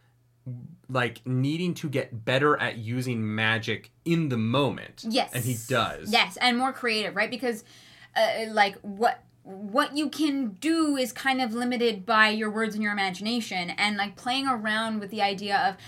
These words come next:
Speaker 2: "How can I make the same thing happen, but, like, doing less and
Speaker 1: Yeah.
Speaker 2: revealing less?" Fascinating, right? 'Cause if
Speaker 1: Yeah.
Speaker 2: you're fighting somebody and they know the language and they know what you say and what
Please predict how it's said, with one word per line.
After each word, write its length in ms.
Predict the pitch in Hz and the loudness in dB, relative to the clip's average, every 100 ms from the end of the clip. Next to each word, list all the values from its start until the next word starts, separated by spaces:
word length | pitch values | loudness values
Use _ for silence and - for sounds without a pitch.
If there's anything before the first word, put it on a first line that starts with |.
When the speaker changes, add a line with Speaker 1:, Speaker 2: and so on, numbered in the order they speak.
| - - | -18 4
Speaker 2:
"How 140 | 294 | 4
can 100 | 370 | 4
I 60 | 330 | 2
make 160 | 311 302 | 2 0
the 80 | |
same 220 | 285 269 262 | -4 -4 -2
thing 140 | 240 | -6
happen, 580 | 220 254 262 226 208 214 | -2 0 2 0 -2 0
but, 240 | 214 - | 2 2
like, 280 | 233 208 196 - - - _ _ _ _ _ 208 202 | 4 4 4 -8 -20 -20 _ _ _ _ _ -10 -6
doing 440 | 180 254 277 254 233 | -2 2 2 2 4
less 520 | 214 262 330 - - | 4 4 0 -8 -8
and 160 | - 208 | -6 -2
Speaker 1:
Yeah. 40 | |
Speaker 2:
revealing 560 | 214 110 202 196 - 269 | 2 4 4 2 0 2
less?" 580 | 269 330 392 - - - - - - - - - | 2 4 0 -6 -14 -16 -20 -20 -20 -20 -20 -4
Fascinating, 560 | - 311 294 214 170 160 | 2 2 2 -4 -4 0
right? 180 | 247 269 | 0 2
'Cause 120 | 247 | 0
if 60 | |
Speaker 1:
Yeah. 80 | 226 | 2
Speaker 2:
you're 140 | 294 294 | 2 0
fighting 420 | - 247 294 269 | 4 6 4 0
somebody 480 | 262 240 233 233 233 | 0 0 0 0 0
and 240 | 220 214 | 0 0
they 100 | 214 | 0
know 220 | 214 220 | 2 2
the 100 | 214 | 0
language 280 | 214 220 202 | -2 -2 -4
and 100 | 202 | -6
they 100 | 196 | -6
know 220 | 196 214 | -2 0
what 180 | 208 208 | -2 -6
you 100 | 190 | -10
say 240 | 180 214 196 | -8 -6 -6
and 140 | 196 | -2
what 220 | 196 - | -2 -2